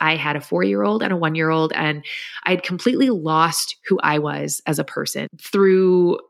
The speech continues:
motherhood, through being a wife, through being a business owner. I was so deeply buried down inside that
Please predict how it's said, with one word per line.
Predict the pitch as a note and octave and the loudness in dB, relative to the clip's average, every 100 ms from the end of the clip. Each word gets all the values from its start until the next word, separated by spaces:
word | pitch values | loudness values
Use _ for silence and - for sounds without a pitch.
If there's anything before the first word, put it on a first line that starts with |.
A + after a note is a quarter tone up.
| _ _ _ - | _ _ _ -10
motherhood, | F#3 F#3 G3+ F#3+ G3 F#3+ F#3+ - | -2 0 2 4 4 2 -2 -8
through | - E3+ D#3+ D#3+ | -4 0 0 0
being | D#3 D#3 | -2 -4
a | |
wife, | D#3+ F#3 F#3+ F3+ - - _ | 0 2 2 0 -4 -16 _
through | - D#3 D3+ | -2 -2 0
being | D#3+ D3+ | -2 -2
a | |
business | D#3 G3 G3+ F#3 | 0 0 0 -2
owner. | E3+ E3+ E3 E3 - - | -2 -2 -2 -4 -4 -2
I | E3+ G#3 | 2 4
was | A#3 A3+ - | 4 2 0
so | F3+ G#3 E3 D3 - | 2 2 -2 -18 -8
deeply | E3+ D3+ F#3 E3 | -8 -4 -2 -2
buried | C#3 C3+ D#3 F#3+ G#3 A#3 _ | -4 -4 -2 -2 -2 -4 _
down | D#3 D3+ D#3 | -2 0 0
inside | D#3+ D3+ D#3 D3+ G#3+ | -2 -4 -4 -2 0
that | F#3 | -2